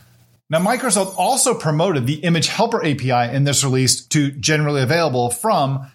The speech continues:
developer preview. Now, I covered this in my SharePoint Framework one dot fourteen release, uh, episode and in the associated blog post. And what this feature lets you do is it lets you pass a U R L to an existing image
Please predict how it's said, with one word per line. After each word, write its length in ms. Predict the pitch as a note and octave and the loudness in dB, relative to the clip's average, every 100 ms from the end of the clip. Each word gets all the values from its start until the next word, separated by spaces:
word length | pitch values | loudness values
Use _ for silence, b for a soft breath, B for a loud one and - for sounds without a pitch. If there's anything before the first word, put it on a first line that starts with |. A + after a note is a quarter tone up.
| _ - | _ -6
developer 400 | C#3+ D#3 D3 A#2 | 0 0 0 -4
preview. 440 | C3 G#2 F#2 E2 _ - | -2 -2 -2 -6 _ -2
Now, 100 | D#3+ | -2
I 40 | |
covered 340 | - C4+ C#4+ | 0 0 0
this 220 | F#3+ F3 F#3 | 0 0 0
in 180 | F3+ E3 | 2 2
my 180 | D3+ | 2
SharePoint 500 | C3+ - F#3 E3 D3+ | 2 2 2 0 -2
Framework 540 | A2 D#3 D#3+ D3 C3 A2 | 0 0 2 2 0 0
one 160 | C#3 | 0
dot 200 | C#3+ C3 | 0 0
fourteen 500 | D3 C#3 - D3+ C#3 | -2 -2 0 2 2
release, 540 | A2+ A2 A#2+ B2+ - - | 2 2 2 2 2 2
uh, 220 | A#2+ A2 C#3 | 0 0 0
episode 640 | A#2+ B2+ B2+ A2+ G#2+ G2+ B B E3 | 0 2 2 2 0 -4 B B -2
and 240 | D#3+ D#3+ | 2 2
in 80 | C#3 | 2
the 80 | C3 | 2
associated 560 | C3 B2+ B2+ B2+ A#2 | 2 2 2 2 0
blog 260 | A#2 B2 G2+ | 0 0 0
post. 400 | A2 G#2 - B B B B | -2 -2 -4 B B B B
And 80 | E3+ | -2
what 120 | G#3+ | 0
this 180 | D4 - | 0 0
feature 320 | A3+ - F3+ | 0 0 0
lets 240 | D#3 D#3 | 0 0
you 80 | D3+ | -2
do 220 | C3+ C3+ | 0 0
is 80 | B2+ | 0
it 60 | C#3+ | 0
lets 180 | F#3+ A3 | -2 -2
you 40 | |
pass 340 | - F3 E3 | 0 0 2
a 40 | C3+ | 0
U 180 | B2 D3 | 0 0
R 140 | B2+ | 2
L 160 | C3+ D#3 | 0 0
to 140 | C#3+ | 0
an 80 | A#2 | 0
existing 480 | A2 D3+ D3 D3 B2 | 2 0 0 -2 -2
image 420 | C3 F3+ F#3 | 0 0 -2